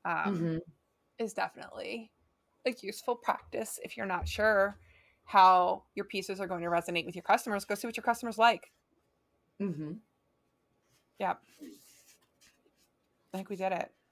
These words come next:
Speaker 2: We
Speaker 1: That's a
Speaker 2: did. This
Speaker 1: lot.
Speaker 2: is a long episode. Mm-hmm.
Speaker 1: We ran over. Yeah.
Speaker 2: Yeah. So I do hope you guys are all into it. And if you are,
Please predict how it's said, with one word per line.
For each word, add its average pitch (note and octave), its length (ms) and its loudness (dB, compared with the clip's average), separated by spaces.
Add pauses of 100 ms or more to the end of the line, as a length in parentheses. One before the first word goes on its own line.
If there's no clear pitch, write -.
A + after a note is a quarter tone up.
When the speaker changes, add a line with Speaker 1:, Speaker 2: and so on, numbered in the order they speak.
(480)
Speaker 2:
We G#3+ 160 2
Speaker 1:
That's G#3+ 100 2
a - 100 2
Speaker 2:
did. G#3+ 80 2
This A3 160 4
Speaker 1:
lot. F4 60 4
Speaker 2:
is C4+ 60 6
a G3 60 4
long F3+ 320 6
episode. A#3+ 680 -2
Mm-hmm. F3 460 -2
Speaker 1:
We A#3+ 80 -2
ran F#4 340 -6
over. A#3 440 -6 (460)
Yeah. A#3 220 2
Speaker 2:
Yeah. E3+ 260 -6 (380)
So F#3+ 380 6
I F3+ 100 10
do F#3+ 240 2
hope F3+ 220 2
you D3 100 -6
guys C#3 380 -4 (160)
are D3 200 -4
all D3 300 0
into B3 320 0
it. - 300 2
And F3+ 520 2 (480)
if F3+ 220 4
you F4+ 120 8
are, F3+ 340 6